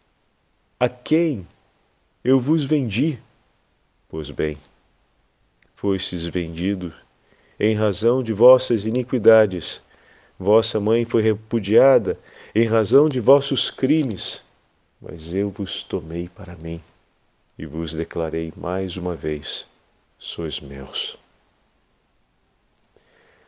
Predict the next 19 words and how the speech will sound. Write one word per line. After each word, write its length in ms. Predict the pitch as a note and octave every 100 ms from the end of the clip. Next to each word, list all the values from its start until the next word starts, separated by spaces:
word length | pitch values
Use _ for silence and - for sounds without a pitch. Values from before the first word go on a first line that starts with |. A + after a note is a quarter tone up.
| _ _ _ _ _ _ _ _ _ _ _ _ - - - _ _ _ -
Diante 460 | F#2+ G#2+ A2 G#2+
dessas 400 | G2 G2+ G2+ F#2+
palavras 560 | - G2 G2+ G2+ F#2 -
que 60 | F2
o 40 |
profeta 440 | - F2 F#2+ F2+
Isaías 460 | F2+ F2 F#2 F#2+ E2+
escreve 680 | E2+ - - F#2+ F#2+ - E2
para 180 | E2
o 60 | D#2
povo 260 | - E2+ D#2+
de 100 | E2
Israel, 480 | D2 D#2+ F2 F#2 - _ _ _ _ _ _ _ _ _ _ _ _ -
que 80 |
se 140 | G#2+ G#2+
torna 560 | A2 C3 A#2 G#2+ F2
a 20 | D#2
promessa 580 | - E2+ F#2+ G2 -
por 180 | - -